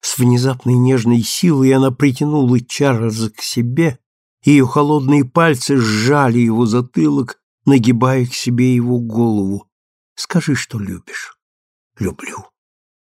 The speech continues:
Ее губы шевельнулись около его губ. «Нет, скажи по-настоящему». Это опасно. Это божественно. Он поцеловал ее с внезапной силой,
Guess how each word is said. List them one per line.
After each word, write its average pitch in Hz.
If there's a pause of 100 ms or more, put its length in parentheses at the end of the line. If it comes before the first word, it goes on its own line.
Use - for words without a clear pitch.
(220)
Ее 120
губы 127
шевельнулись 123
около 127
его 123
губ. 123 (260)
«Нет, 131
скажи 135
по-настоящему». 139 (640)
Это -
опасно. - (760)
Это -
божественно. 123 (1400)
Он 139
поцеловал 151
ее 123
с 123
внезапной 139
силой, 117